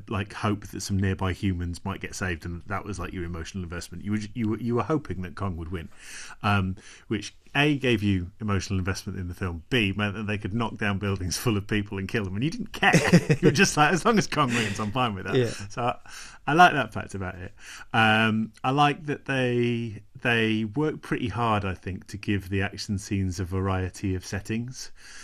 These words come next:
Speaker 1: So setting the first one on the water to then make it really different when they were on the land amongst all the skyscrapers. Um, Godzilla isn't there for the bit in the centre of the earth, but having an action sequence in the centre of the earth, that was a, you know, th-, th-, so there's loads of variety in terms of,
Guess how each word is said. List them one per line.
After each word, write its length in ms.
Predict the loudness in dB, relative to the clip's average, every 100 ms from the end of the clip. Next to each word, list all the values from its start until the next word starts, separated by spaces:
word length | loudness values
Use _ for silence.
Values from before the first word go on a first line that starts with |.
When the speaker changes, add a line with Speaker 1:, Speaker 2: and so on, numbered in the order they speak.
| -16
Speaker 1:
So 560 | -2 2 4 6 4 2 0
setting 280 | 0 0
the 80 | 0
first 260 | 2 2 2
one 140 | 0
on 100 | 2
the 80 | 2
water 520 | 4 2 2 -2 -4 -6 -8
to 120 | -2
then 220 | 0 2
make 260 | 0 0 -2
it 140 | -6 -8 -18 -12 0
really 220 | 2 2
different 320 | 0 -2 -4
when 100 | -2
they 80 | -2
were 120 | 0
on 140 | -2 -2
the 40 |
land 300 | -2 -2 -4
amongst 320 | -6 -6 -6
all 60 | -8
the 60 | -8
skyscrapers. 800 | -6 -6 -6 -6 -6 -6 -8 -12 -16 -18 -18 -14 -6
Um, 460 | -4 -2 -2 -4 -2
Godzilla 340 | 0 2 2 2
isn't 220 | 2 0
there 160 | 0
for 100 | 0
the 80 | -2
bit 220 | -2 -2
in 100 | -2
the 140 | -4 -6 -4
centre 320 | -2 -2 -2
of 80 | -4
the 120 | -4
earth, 240 | -4 -6 -6
but 100 | -2
having 240 | 0 0
an 60 | -2
action 260 | -4 -6
sequence 380 | -6 -6 -6 -8
in 60 | -8
the 40 |
centre 320 | -6 -6 -6
of 80 | -6
the 120 | -6
earth, 240 | -6 -8 -8
that 160 | -8
was 160 | -6 -6
a, 180 | -6 -6 -12 -14 -4
you 100 | -4
know, 80 | -2
th-, 140 | -4
th-, 160 | -2 -2
so 160 | 0
there's 160 | 0 2
loads 320 | 4 4 0
of 80 | 0
variety 480 | 0 0 -2 -6 -6
in 80 |
terms 320 | -6 -4 -6 -6
of, 160 | -10